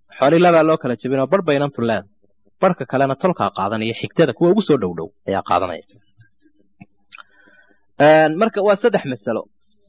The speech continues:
Inamiya hablaa isku jira, ama waa hablo badan, ama waa inan keliya. Saddexdaasaad haysa. Laakiin laguma sheegin markii inan qura u ahaa,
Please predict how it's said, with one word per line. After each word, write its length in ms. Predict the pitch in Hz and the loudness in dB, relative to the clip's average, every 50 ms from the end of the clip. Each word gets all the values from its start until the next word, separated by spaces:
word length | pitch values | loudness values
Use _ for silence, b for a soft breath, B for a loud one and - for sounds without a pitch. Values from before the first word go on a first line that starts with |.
| _ _ | _ _
Inamiya 380 | - 127 143 147 165 175 180 170 | -4 0 2 2 4 4 4 4
hablaa 260 | 165 156 160 170 175 | 2 2 2 2 2
isku 180 | 170 - _ 190 | 2 0 _ -14
jira, 260 | - - 185 185 190 175 - _ _ _ _ _ _ _ | -2 0 2 2 2 0 -2 _ _ _ _ _ _ _
ama 180 | - 117 127 139 | -8 0 2 4
waa 160 | 143 147 147 | 6 6 4
hablo 280 | 151 160 156 175 180 180 | 4 2 0 2 0 0
badan, 340 | 170 165 175 170 175 190 190 190 - _ _ _ _ | 2 2 0 2 2 0 -2 -2 -10 _ _ _ _
ama 160 | - 156 190 208 | -4 2 4 4
waa 120 | 202 196 | 6 6
inan 180 | 202 214 214 196 | 4 2 0 -2
keliya. 300 | - 185 151 - 180 - - _ _ _ _ _ _ _ _ _ _ _ _ _ _ _ _ _ _ _ _ | -2 -4 -4 -6 -12 -16 -20 _ _ _ _ _ _ _ _ _ _ _ _ _ _ _ _ _ _ _ _
Saddexdaasaad 500 | - 175 - - 131 127 127 _ 143 127 | 0 0 0 2 0 -2 0 _ -4 -6
haysa. 200 | 107 92 98 _ _ _ _ _ _ _ _ _ _ _ _ _ _ - | -6 -8 -16 _ _ _ _ _ _ _ _ _ _ _ _ _ _ 0
Laakiin 320 | 143 151 151 - 233 233 | 0 0 2 2 2 2
laguma 320 | 208 185 175 180 185 233 220 | 2 2 2 2 2 2 0
sheegin 380 | - - 139 127 117 117 113 107 _ _ _ _ _ _ _ _ _ _ | 2 -2 -2 -2 -2 -4 -8 -10 _ _ _ _ _ _ _ _ _ _
markii 320 | 143 180 196 196 - 214 220 | 0 0 0 0 2 2 2
inan 160 | 220 190 180 | 2 2 2
qura 200 | - 202 185 165 | 2 2 2 4
u 80 | 135 123 | 2 2
ahaa, 260 | 113 101 101 92 90 | 0 0 0 -2 -2